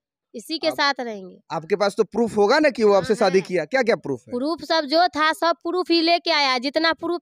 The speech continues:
Speaker 1: था फाड़ दिया। और लेके आया, इससे मिलिएगा तब ना पूछिएगा कि जितना प्रूफ था वो मेरा लेके आया है।
Speaker 2: कहीं ऐसा वो इल्जाम लगाया कि उसे फंसाने का आरोप लगाया जा रहा है, तो
Speaker 1: ऐसे फंसाएगा? इतना जो मेरे पास फोटो है,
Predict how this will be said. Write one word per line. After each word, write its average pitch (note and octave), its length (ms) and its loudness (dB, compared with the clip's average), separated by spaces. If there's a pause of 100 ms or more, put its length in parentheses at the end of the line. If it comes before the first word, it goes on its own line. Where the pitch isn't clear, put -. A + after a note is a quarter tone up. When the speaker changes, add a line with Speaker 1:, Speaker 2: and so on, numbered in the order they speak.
Speaker 1:
था D#4 60 0
फाड़ D#4+ 360 0
दिया। C4+ 340 0
और C4+ 120 0
लेके D#4 320 0
आया, A#3+ 180 0
इससे C#4 560 -6
मिलिएगा D#4+ 440 0
तब G#4 180 -6
ना E4 80 -2
पूछिएगा A3 480 -6 (340)
कि B3 60 -10
जितना D#4+ 380 0
प्रूफ F4+ 320 -6
था E4+ 80 0
वो E4 80 0
मेरा E4 240 2
लेके D#4+ 380 0
आया B3 320 -2
है। G3 120 -14
Speaker 2:
कहीं A3+ 240 4
ऐसा A#3 260 2
वो A#3+ 160 6
इल्जाम A3+ 220 4
लगाया A3 240 4
कि A3+ 100 -6
उसे A3+ 340 4
फंसाने G#3 580 -2
का G#3+ 120 0
आरोप F#3 340 4
लगाया F3+ 260 4
जा E3+ 180 4
रहा D#3+ 100 -2
है, D#4+ 80 -6
तो - 100 -12
Speaker 1:
ऐसे F#4+ 100 0
फंसाएगा? C#4+ 640 0
इतना C#4+ 320 0
जो D4+ 100 2
मेरे D4+ 180 2
पास C#4+ 340 -2
फोटो C#4+ 260 -2
है, B3+ 260 -6